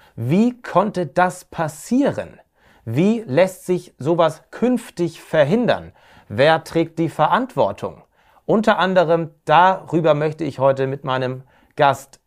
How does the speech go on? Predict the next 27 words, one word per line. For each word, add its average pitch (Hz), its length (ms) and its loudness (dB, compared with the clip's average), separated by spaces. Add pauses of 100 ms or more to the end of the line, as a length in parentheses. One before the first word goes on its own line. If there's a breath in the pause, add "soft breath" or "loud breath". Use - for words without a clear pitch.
(200)
sprechen. 196 520 2
Außerdem 170 440 0
geht's 202 360 -2 (140)
wie 214 140 -2
gewohnt 185 340 0
ein 147 100 -8
bisschen 151 380 -6
um 220 240 -2
die 185 120 -4
Person 170 680 0 (280 soft breath)
Stefan 185 400 2
Unger 180 300 4
und 165 120 0
ich 160 100 -4
freue 175 240 4
mich, 175 240 0 (440 soft breath)
dass 165 440 0 (420)
Sie 180 120 -6
sich 190 120 0
die 190 100 -4
Zeit 269 260 2
genommen 151 320 4
haben, 156 400 2 (760)
bei 208 140 4
mir 185 160 4
zu 156 140 -2
sein, 156 340 0